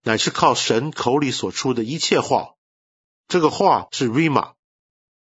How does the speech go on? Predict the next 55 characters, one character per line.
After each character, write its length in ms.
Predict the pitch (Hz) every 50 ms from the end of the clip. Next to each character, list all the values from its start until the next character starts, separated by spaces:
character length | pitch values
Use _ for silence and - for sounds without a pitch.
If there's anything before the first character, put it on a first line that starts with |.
| _ _ _
如 160 | - 165 208
果 100 | 214 240
有 140 | 196 175 156
人 160 | 120 135 151
说 360 | - - 170 170 170 170 - _ _ _ _ _ _
，“啊， 320 | - 160 165 151 139 127 131
圣 300 | - - - 285 233 196
经 180 | 196 214 214 196
这 100 | 233 196
么 100 | 165 -
说 240 | - - 180 175 175
了， 280 | 160 113 - - _ _ _ _ -
人 260 | 123 143 180 220 240
活 260 | - - - 131 139
着 120 | 151 151 139
不 180 | 143 - 185
是 140 | 185 - 233
靠 220 | - - 202 160
食 240 | - - - 117 120
物， 240 | 151 170 147 - - _ _ _ _ _ _ _ _
乃 160 | - 127 123 110
是 160 | - - -
靠 260 | - - 180 151 123
神 300 | - - - 113 131 147
口 240 | - - - 143 165
里 120 | 160 131
所 200 | 117 - 110 92
出 200 | - - 160 156
的 80 | 135 127
一 120 | 120 156
切 220 | 156 - - 185 156
话”， 320 | - 185 139 - - - _ _ _ _ _ _ _ _ _ _
那 80 | - 214
么 240 | 202 180 160 151 - _ _ _ _
我 120 | - 135 127
们 80 | 143
就 100 | 175 220
去 140 | - - 214
靠 240 | - - 214 196 160
圣 280 | - - - 226 185
经 180 | 170 - 214 190
里 80 | 135 101
面 160 | 113 135 147
的 80 | 156
话 280 | 143 - 233 214 185 151
吧。 240 | 127 127 - - _ _ _ _ _ _ _ _ _ _ _ _ _ _ _ _ _ _ _ _ _ _
弟 120 | - 147
兄 180 | 120 127 131 123
姐 120 | 113 98
妹， 280 | 85 107 110 98 92 _ _ _ _ _ _ _ _ _ _ -
您 200 | 123 135 156 143
去 140 | - 175
试 200 | - - 156 151
试 140 | 123 - 139
看， 320 | - - 151 131 113 -